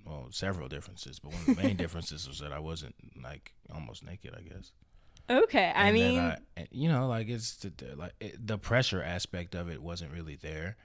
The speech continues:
Speaker 1: because I hadn't put anything into it yet where it would make me care as much for me to feel pressure. It was just kinda like, "I'm trying this out. It's so far, so good. Everybody seems cool and friendly.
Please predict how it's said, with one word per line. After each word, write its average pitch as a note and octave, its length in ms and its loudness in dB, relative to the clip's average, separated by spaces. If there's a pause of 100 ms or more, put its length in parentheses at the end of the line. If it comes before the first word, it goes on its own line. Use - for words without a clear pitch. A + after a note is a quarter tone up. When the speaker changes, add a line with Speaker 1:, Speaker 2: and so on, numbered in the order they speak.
(160)
Speaker 1:
because F#2+ 340 0
I F2+ 100 2
hadn't F#2+ 600 0 (440)
put A#2 160 8
anything G2+ 580 0
into A2+ 440 0
it B1+ 100 -4
yet E2 380 -6 (720)
where F#2+ 360 -2 (240)
it G2+ 180 -4
would F2+ 260 -6
make F#2 240 -4
me E2 220 -6
care F2+ 580 -2
as E2+ 140 -8
much E2 260 -8
for E2 120 -10
me D#2 120 -8
to - 120 -10
feel D#2+ 420 -6
pressure. B1 400 -10
It D2 60 -8
was E2+ 120 -10
just D#2+ 160 -10
kinda - 280 -10
like, - 120 -14
"I'm E2+ 100 -14
trying G2+ 340 0
this A#2 180 -4
out. F#2 300 -4 (240)
It's D#2+ 200 -8
so F#2 160 -2
far, G2+ 280 0
so C3 200 0
good. A2 480 -4 (300)
Everybody F#2+ 340 0
seems G#2+ 280 -2
cool G#2 300 0
and G#2+ 100 -2
friendly. F2 500 -2